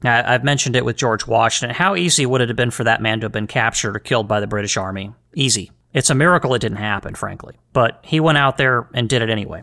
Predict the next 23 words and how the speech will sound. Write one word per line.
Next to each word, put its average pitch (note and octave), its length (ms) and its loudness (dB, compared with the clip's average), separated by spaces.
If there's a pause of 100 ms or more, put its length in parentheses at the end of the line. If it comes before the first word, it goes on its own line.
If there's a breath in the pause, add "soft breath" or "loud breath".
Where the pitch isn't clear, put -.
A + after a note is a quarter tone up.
(140)
He D#3 120 -2
wasn't F3+ 340 4
a A#2+ 40 4
headquarters C#3 600 2
hero, B2+ 340 2
George G#2+ 320 -2
Washington. G#2+ 520 -2
That C3 140 0
man D3 200 2
was A#2+ 120 0
on B2 140 4
his A#2 200 -2
horse A#2+ 300 -2
and B2 60 -4
in A2+ 80 -2
the A2 60 -6
field A#2 260 -4
with A2 140 -6
his, G#2+ 240 -2
uh, G#2 120 -2
with A2+ 140 -6
his A#2 160 -2
soldiers A2 560 -4